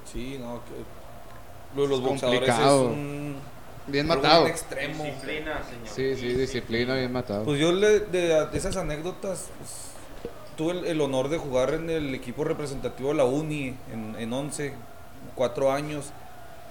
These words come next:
Speaker 1: Saludote a mi profe Heriberto Olivares, que cómo me aguantó, pinches payasadas.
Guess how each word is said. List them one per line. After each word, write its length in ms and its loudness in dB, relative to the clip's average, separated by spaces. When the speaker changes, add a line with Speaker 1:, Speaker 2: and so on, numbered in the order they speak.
Speaker 1:
Saludote 540 4
a 40 0
mi 200 0
profe 400 0
Heriberto 380 2
Olivares, 500 2
que 240 -2
cómo 200 -2
me 100 -2
aguantó, 840 -2
pinches 440 -8
payasadas. 1160 2